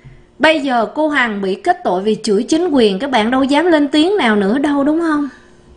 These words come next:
Đó, họ lôi kéo cái vụ này vô chính trị, họ lôi kéo cái vụ này vô chính công an làm đúng. Cho nên các fan hâm mộ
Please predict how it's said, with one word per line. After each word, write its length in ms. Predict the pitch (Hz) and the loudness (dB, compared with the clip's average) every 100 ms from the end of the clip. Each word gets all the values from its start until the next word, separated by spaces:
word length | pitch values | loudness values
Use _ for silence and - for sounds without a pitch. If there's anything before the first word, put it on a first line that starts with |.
| _ _ _ _ - - _ | _ _ _ _ -20 -20 _
Đó, 480 | 240 285 339 427 370 - - | 2 4 4 0 -2 -10 -12
họ 200 | 196 220 | -6 -2
lôi 380 | 277 311 320 | 0 2 0
kéo 280 | 320 311 359 | -2 -4 -2
cái 100 | 415 | -2
vụ 200 | 339 196 | -2 -2
này 240 | 220 226 202 | -2 -2 -2
vô 240 | 240 285 | -2 -2
chính 260 | 285 330 415 | 2 0 2
trị, 440 | 277 202 208 254 - _ | 2 2 2 0 -8 _
họ 180 | - 202 | -2 0
lôi 260 | 262 311 320 | 2 2 0
kéo 280 | 320 330 392 | -2 -6 -6
cái 120 | 403 | -6
vụ 240 | 262 214 | -6 -6
này 260 | 254 240 214 | -4 -2 -2
vô 360 | 247 285 294 294 - _ | 0 0 0 -4 -16 _
chính 240 | 330 359 440 - | 0 0 -2 0
công 160 | 349 | 0
an 220 | 330 330 311 | -2 -8 -6
làm 240 | 226 220 | -6 -4
đúng. 260 | 262 415 508 - | -4 -4 -8 -2
Cho 180 | 330 330 | 0 0
nên 200 | 330 330 | -2 -6
các 160 | 415 427 | -6 -2
fan 180 | 330 339 | -2 -2
hâm 200 | 320 294 | -4 -2
mộ 440 | 190 202 254 | 0 2 0